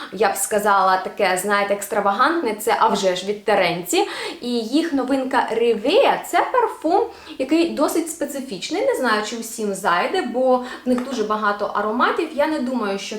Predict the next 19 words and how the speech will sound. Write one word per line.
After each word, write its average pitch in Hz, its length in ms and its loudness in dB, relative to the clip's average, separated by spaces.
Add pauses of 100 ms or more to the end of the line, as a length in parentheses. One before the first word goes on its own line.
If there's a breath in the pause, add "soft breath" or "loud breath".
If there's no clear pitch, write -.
цей 214 240 2
стане 208 500 0 (280 loud breath)
якимось 220 580 2
бестселером, 220 920 2
бо 233 100 0
він 285 180 2
про 262 220 0
пачулі, 220 540 -4
пачулі 254 380 -4
досить 214 340 -6
брудні, 190 680 -4 (240 loud breath)
а, 208 300 2
трішечки 254 840 -2
трояндові, 220 920 0 (220 loud breath)
тут 277 140 -6
ще - 140 -4
багато 240 500 -2
є 220 220 -4
кипарису 254 800 -2